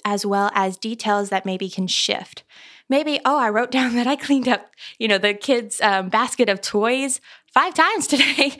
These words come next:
you can, uh, figure out that's probably not exactly what I wanna do with that time. It's just something that you see and you think to do in that moment, you know, and you're able to shift your actions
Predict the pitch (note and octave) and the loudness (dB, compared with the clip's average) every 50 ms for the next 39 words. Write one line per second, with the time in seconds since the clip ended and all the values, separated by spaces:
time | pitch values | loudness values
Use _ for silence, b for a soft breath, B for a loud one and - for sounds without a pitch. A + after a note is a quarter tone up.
0 | B B B B G4 B A3+ A#3 G#3 C#4+ A#3 G#3+ A3 A3 A#3 G#3 G#3 G3+ - B3+ | B B B B -6 B -4 0 2 2 2 2 2 2 2 2 2 0 -2 -2
1 | A3+ A3 A#3 A3 G#3 G#3 G#3 - C#4 D#4 F#4+ G#4 - - - G#4+ A4+ G#4+ F4+ - | 0 2 2 2 2 2 0 -2 -2 -2 -2 -2 -4 -4 -2 -2 0 -2 -2 -2
2 | F4 E4+ D#4 D4 C#4 C4 - A3 G3 G3 G3+ A#3+ B3 C4 C4 C#4 B3+ A3+ A3 G#3+ | -2 -2 0 2 0 2 0 -2 -4 -2 0 0 0 0 0 -2 -2 0 0 0
3 | G3+ G3 G3 F#3+ F#3 F3+ - - D#4 E4+ E4+ D4+ A#3 G#3 G#3 G3 F#3 - - - | 0 0 -2 -4 -4 -4 -4 -4 -2 0 0 -2 -2 0 0 0 0 0 -2 -2
4 | G3+ F#3+ F#3+ F#3+ G3 G3+ G3+ - - A3 G#3+ - B3 A#3 A3+ A#3+ A#3 G#3 F#3+ F3+ | 0 0 0 0 0 -2 -2 -4 -4 -4 -2 -2 -2 -2 0 -2 -2 0 0 0
5 | F#3 F#3+ F#3+ - - - - D#4 D4 B3 A3 A3 A3 B B B C4+ B G#3 G3+ | 0 -2 -4 -4 -6 -4 -2 0 0 2 0 0 -2 B B B -8 B 0 2
6 | G3+ G#3 G3+ - A#3+ G#3 - - A#3+ G3 A#3 G#3 F#3 F3 E3 D#3+ F#3 G#3+ A#3 C4 | 2 2 2 0 -2 -2 0 -2 0 2 2 2 2 2 0 0 2 2 2 2
7 | C#4+ A3+ G3+ F#3+ - A3 G3+ F#3+ F#3 F3+ F#3+ A3 B B B B B B B B | 2 0 0 0 0 0 0 2 2 0 0 -2 B B B B B B B B
8 | G3+ G3+ G#3 G#3 - G#3 G#3 G#3+ A3 A3 G#3+ - G3+ F#3 - - - - B3 A#3+ | -2 0 0 0 0 0 -2 0 -2 -4 -4 -2 -2 0 0 0 2 2 0 -2
9 | A#3+ - - - G3+ F3 - G#3 A3 B3 - - - C4+ B3+ B3+ B3+ B3+ B3+ A#3 | -2 -4 -4 -4 -4 0 2 0 0 0 0 0 0 0 0 0 0 0 0 -2
10 | - | -4